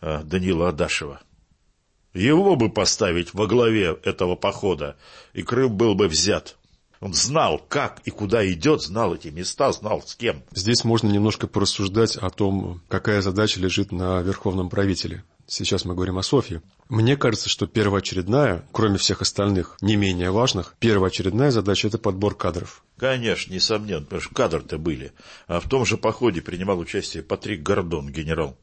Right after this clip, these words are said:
Speaker 1: э, шотландец на русской службе. Это потом будет, э, правая рука Петра. Короткое, небольшое время. Он участвовал в этом походе. Ну, э, ничем не смог себя проявить,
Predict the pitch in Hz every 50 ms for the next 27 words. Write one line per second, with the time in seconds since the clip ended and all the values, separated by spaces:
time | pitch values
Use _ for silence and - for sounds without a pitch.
0 | _ - 80 78 73 - 95 87 - - 98 82 76 76 73 - 92 87 82 82
1 | 78 - - 80 76 - 78 71 65 69 67 58 - _ _ _ - - 78 -
2 | 95 92 - 95 80 76 80 76 71 69 _ _ - - - 69 71 71 - 90
3 | 87 82 78 78 78 85 87 - 85 78 - - 98 - 107 87 69 - - _
4 | _ _ _ - _ _ _ - - _ - - 120 110 98 82 - - 73 73
5 | 73 80 73 82 80 - - 82 78 71 71 69 67 64 62 64 - - - _
6 | - - - - 156 175 180 175 185 185 165 - - 131 120 123 113 120 107 95
7 | - 107 - - 82 73 - 69 - _ _ _ _ _ - - _ _ _ -
8 | - 98 117 127 127 117 107 - - - 117 110 110 110 - - - _ _ _
9 | _ - - - - - _ _ - - - - 98 - 107 110 110 131 135 -
10 | - 165 151 113 117 127 - - 143 135 120 - - 110 98 110 113 - 101 107
11 | 120 123 123 131 180 175 - - -